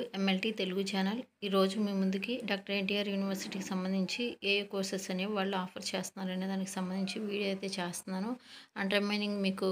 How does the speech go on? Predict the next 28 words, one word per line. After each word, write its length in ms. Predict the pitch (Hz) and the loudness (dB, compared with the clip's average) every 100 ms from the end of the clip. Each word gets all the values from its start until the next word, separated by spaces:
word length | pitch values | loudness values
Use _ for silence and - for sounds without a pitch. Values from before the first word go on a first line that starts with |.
| 185 | 2
useful 380 | 202 190 - 196 | 0 -2 -4 -2
అయిన 140 | 190 | 0
information 540 | 185 175 190 185 - | 0 -2 -2 -2 -2
అయితే 180 | 190 190 | -4 -2
ఈ 60 | 196 | 0
వీడియోలో 380 | 190 190 190 190 | 0 2 0 0
ఉంటుంది. 400 | 180 185 180 254 - - - - | -2 -4 -2 -4 -4 -14 -20 -8
So, 140 | 220 | -4
first 280 | 196 202 - 226 | 2 2 2 -2
నుంచి 180 | 214 208 | 0 2
last 260 | 185 - | 2 0
వరకు 260 | 196 190 190 185 | 0 0 0 0
వినడానికైతే 640 | 190 185 185 185 185 190 | 0 0 0 -2 -2 -4
try 260 | 190 185 185 190 | -4 0 0 0
చేయండి. 420 | - 220 202 220 254 | 2 2 2 -2 -2
ఇప్పుడు 220 | 214 214 208 | -4 0 2
ఏ 100 | 202 | 4
విధంగా 260 | 208 202 | 2 0
అయితే 180 | 196 208 | -2 -2
type 280 | 208 190 190 | 0 -2 0
చేస్తున్నానో 420 | 196 196 214 196 | -2 -2 -4 0
మీరు 160 | 190 185 | 2 2
కూడా 160 | 185 | 2
అదే 120 | 180 | 2
విధంగా 320 | 190 196 190 190 | 0 0 0 0
type 240 | 185 190 | -2 -4
చేయండి. 360 | - 190 196 214 269 _ _ _ - | -4 -2 0 -2 -4 _ _ _ -8
ఎన్టీఆర్యుహెచ్ఎస్ 1300 | 202 196 226 226 - 190 196 202 190 175 - 202 | -4 -2 0 0 0 0 2 0 0 -4 -4 -2